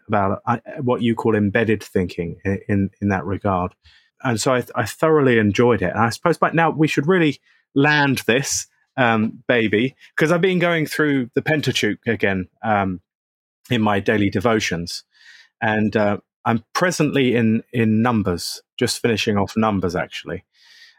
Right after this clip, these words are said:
And in Numbers sixteen, there's one of those stories that you read and you think, "What is going on here?" And, and you admit candidly towards the end of the book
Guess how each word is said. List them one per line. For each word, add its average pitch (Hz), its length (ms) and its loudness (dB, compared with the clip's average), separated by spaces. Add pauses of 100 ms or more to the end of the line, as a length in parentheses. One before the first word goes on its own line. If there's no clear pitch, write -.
(140)
And 110 360 -2
in 131 280 2
Numbers 156 360 2
sixteen, 90 960 -2 (320)
there's 107 280 0 (560)
one 131 240 0
of 165 120 0
those 147 260 2
stories 98 640 0
that 90 160 0
you 101 160 0
read 98 260 2
and 95 80 -2
you 92 80 0
think, 95 380 -2 (260)
"What 120 440 0
is 101 160 -2
going 101 320 0
on 95 200 0
here?" 87 420 -2 (480)
And, 113 260 -2
and 143 180 0
you 214 140 2
admit 214 320 0
candidly 147 600 0
towards 120 360 0
the 123 140 2
end 120 100 -2
of 120 100 -2
the 117 100 0
book 101 260 -2